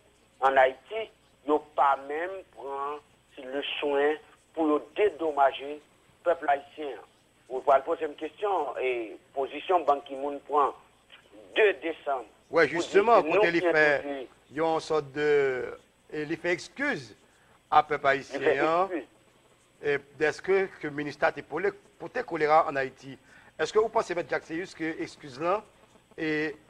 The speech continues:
Speaker 2: proportionnelle à la quantité de dégâts que le choléra fait dans le pays, non ?
Speaker 1: Oui, mais là, on monte, on monte, et ce n'est pas excuse seulement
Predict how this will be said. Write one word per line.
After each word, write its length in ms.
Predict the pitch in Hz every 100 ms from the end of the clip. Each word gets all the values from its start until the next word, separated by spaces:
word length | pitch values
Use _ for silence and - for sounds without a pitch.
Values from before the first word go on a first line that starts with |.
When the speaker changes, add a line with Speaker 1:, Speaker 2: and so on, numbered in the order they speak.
| - -
Speaker 2:
proportionnelle 680 | 175 190 - 202 285 143 - _ _ _ _ _ _ _
à 220 | 156 165
la 60 | 170 - _
quantité 360 | - 175 - 156
de 60 | 127
dégâts 400 | 175 165 226 226
que 80 | 165
le 180 | 185 - - _ _
choléra 540 | - 160 160 156 165 151 - -
fait 120 | 170
dans 100 | 160
le 60 |
pays, 200 | 156 139
non ? 200 | 131 120 117 _ _ _ _ _ _ _ _ _ _ _ _ _ _ -
Speaker 1:
Oui, 200 | 190 190
mais 180 | 156 151
là, 260 | 160 175
on 200 | 175 160
monte, 120 | 156 147 - 156
on 120 | 147
monte, 280 | 160 196 190 - _ _ _ _ _ _ _ _ _ _ _ _ -
et 220 | 123 135
ce 60 | -
n'est 40 | 143
pas 220 | 143 -
excuse 580 | 160 - - 240 214 139 - _ _ _ _ _ _ _ _ _ _ - -
seulement 480 | 180 156 147 139